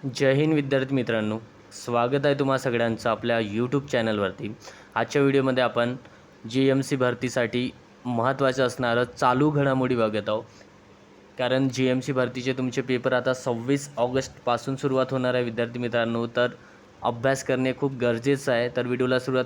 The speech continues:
करण्या अगोदर चॅनलवर कोणी नवीन असेल तर चॅनलला सबस्क्राईब करा, सोबतच बेल आयकॉनचं बटन प्रेस करा. तर आजच्या व्हिडिओमध्ये आपण भाग एक बघूया चालू घडामोडीवरचा. तर पहिला प्रश्न आहे, भारतीय रिझर्व्ह बँकेने ब्रिटनमध्ये ठेवलेली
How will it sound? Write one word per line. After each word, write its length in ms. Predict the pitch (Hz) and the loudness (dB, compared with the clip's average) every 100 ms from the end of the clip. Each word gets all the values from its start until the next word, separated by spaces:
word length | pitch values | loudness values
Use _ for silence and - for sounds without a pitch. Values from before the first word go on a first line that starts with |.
| 127 | -2
करण्या 220 | 127 123 | 0 0
अगोदर 360 | 120 113 113 117 | 0 0 0 -2
चॅनलवर 460 | 127 117 120 123 | -2 0 0 0
कोणी 280 | 120 127 123 | -2 -4 -2
नवीन 380 | 117 113 131 131 | 0 0 0 0
असेल 360 | 127 135 131 | 0 -2 0
तर 60 | 131 | -4
चॅनलला 460 | 127 120 120 120 117 | -2 -2 0 0 -2
सबस्क्राईब 440 | 117 - - 120 | -4 -6 -4 -4
करा, 240 | - 123 | -2 -2
सोबतच 460 | 123 127 117 120 120 | -2 -4 -4 -4 -4
बेल 200 | 117 117 | -2 0
आयकॉनचं 400 | 113 117 117 120 | 0 -4 -4 -4
बटन 280 | 107 107 117 | -4 -4 -4
प्रेस 240 | 120 113 | -4 -6
करा. 160 | 123 127 - - - | -2 -2 -4 -20 -6
तर 60 | 123 | -2
आजच्या 260 | 117 135 | -2 -2
व्हिडिओमध्ये 420 | 127 127 127 127 123 | -2 -2 -4 -2 -2
आपण 300 | 123 123 127 | -2 -4 -4
भाग 260 | 110 120 120 - | -4 -4 -4 -8
एक 200 | 127 135 | -8 -4
बघूया 380 | 127 127 127 127 | -4 0 2 0
चालू 400 | 127 123 120 139 | 0 0 2 0
घडामोडीवरचा. 760 | 135 131 131 123 117 104 117 120 - - - - | 2 0 0 0 -2 -4 -4 -6 -6 -20 -16 -6
तर 80 | 139 | -4
पहिला 360 | - 131 131 | 0 2 2
प्रश्न 340 | 139 135 123 120 | 2 -2 -4 -8
आहे, 120 | 117 120 - - | -8 -10 -20 -18
भारतीय 480 | 117 117 123 135 147 | -8 -4 -4 -2 -4
रिझर्व्ह 460 | 139 123 135 135 139 | -2 -4 -4 -2 -2
बँकेने 600 | 131 127 131 135 113 120 - - - | 0 -2 0 -2 0 -2 -6 -18 -20
ब्रिटनमध्ये 880 | 117 117 131 127 160 156 139 127 135 | -14 -6 -6 -2 -2 0 0 0 -2
ठेवलेली 680 | 135 143 135 143 156 147 | -4 -4 -2 0 0 -2